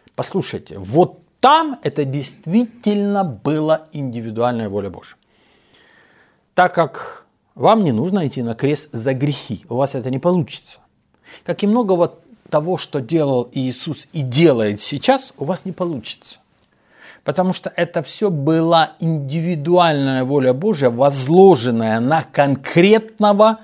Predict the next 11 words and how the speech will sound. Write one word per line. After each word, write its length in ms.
человека. 640
В 40
данном 320
случае 400
на 80
Сына 300
Божьего 480
Иисуса. 720
Поэтому 560
я 320
возьму 720